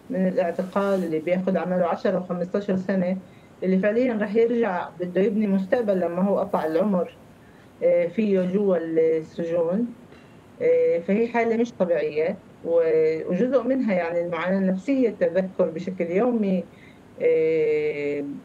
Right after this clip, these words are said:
يعني في بح-، في أمهات اللي عندها شعور بالذنب، ليه خليته يطلع، ليه خليته يشارك،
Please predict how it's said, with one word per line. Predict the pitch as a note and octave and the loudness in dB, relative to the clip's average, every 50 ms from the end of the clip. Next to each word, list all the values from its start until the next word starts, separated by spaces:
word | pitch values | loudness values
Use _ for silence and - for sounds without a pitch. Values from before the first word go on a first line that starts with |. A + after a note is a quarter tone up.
| - - - - | -18 -20 -14 -10
يعني | - C#3+ D3+ D#3 D#3 D#3 | -8 -6 -6 -6 -6 -6
في | - A3+ A3 | -4 -2 0
بح-، | F#3 F#3+ F#3 - - - - - | 0 0 -2 -2 -4 -6 -4 -2
في | A#3 A#3+ G#3 | -2 -2 0
أمهات | G#3 G#3 G#3 G#3 A3+ B3+ C4+ C4 | 0 -2 -2 -2 -2 -2 -2 -2
اللي | A3 G#3 | -2 -2
عندها | G#3+ A#3 A#3 A3+ A#3 | 0 0 0 0 0
شعور | A#3 A#3+ A3 A#3+ C4 A3+ | 0 0 0 0 0 0
بالذنب، | G3+ B3 A3 G3 B3+ D4+ C4+ G3+ F3 D#3+ D#3 | -2 -2 -2 -2 -2 -2 -2 -2 -4 -4 -4
ليه | D3+ F3 F3+ F#3 | -2 -2 -2 -2
خليته | F#3 - F#3 F#3 F#3 F#3+ F#3 F3+ | -2 -2 0 0 0 0 0 0
يطلع، | F3+ G3+ A#3 - - A3 G#3 F#3+ F#3 E3+ - | 0 0 0 -2 -2 -2 -2 -2 -2 -2 -2
ليه | E3 E3+ F3 F3+ F3+ F3 E3+ E3+ E3 E3 | -2 0 0 2 2 2 2 2 2 0
خليته | E3 - E3+ E3+ F3+ F3+ F#3 E3+ | 0 -2 -2 -2 -2 -2 -4 -4
يشارك، | E3 - - G#3 G#3 G#3+ G3 F#3+ F3+ F#3 | -4 -2 -2 0 0 2 0 0 -2 -2